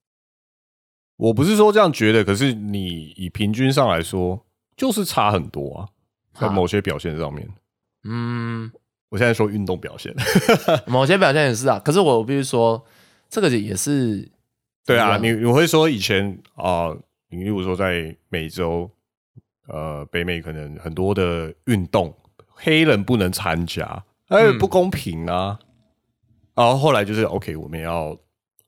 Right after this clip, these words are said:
Speaker 1: 把这种种族的观念就是抛弃，我们必须，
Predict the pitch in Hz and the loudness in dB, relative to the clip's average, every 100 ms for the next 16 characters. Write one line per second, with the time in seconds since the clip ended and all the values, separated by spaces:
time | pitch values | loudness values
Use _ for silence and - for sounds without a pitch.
0 | _ 90 80 98 87 82 80 73 82 90 | _ -8 -4 -4 -4 -6 -10 -8 -6 -6
1 | 85 - - - - _ _ _ _ 107 | -6 -10 -20 -20 -20 _ _ _ _ 0
2 | 101 107 92 85 87 - 85 87 85 - | 2 0 -4 -6 -10 -6 -2 -2 -2 -6
3 | 90 85 80 82 90 82 85 82 | -6 -8 -10 -10 -10 -8 -6 -8